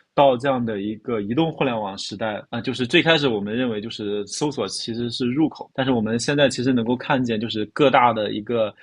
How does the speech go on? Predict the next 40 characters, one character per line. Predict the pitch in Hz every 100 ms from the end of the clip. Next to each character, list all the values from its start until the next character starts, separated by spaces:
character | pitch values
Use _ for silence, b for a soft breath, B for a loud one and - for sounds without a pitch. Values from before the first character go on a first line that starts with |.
| B -
移 | 123
动 | 147 139
A | 135 139
P | 143
P | 139 156 143
崛 | - 123
起 | 123 104
之 | 92
后， | 117 135 110 107 B B _
他 | 156
们 | 165 139
本 | 113 98
身 | 147 156
的 | 147
这 | 147
样 | 131
的 | 110
一 | 101
个 | 110 110
搜 | 165 156
索 | 117
结 | 107 107
果， | 104 - -
结 | - 123
果 | 120 107
其 | 120
实 | 117 113
是 | 127
不 | - 107
对 | 135 131 110
像 | 120 -
百 | 104
度 | 104 113 - _ _
搜 | 131
索 | 123 107
这 | -
样 | 120 110
的 | 110 107
一 | 104
个 | 113 107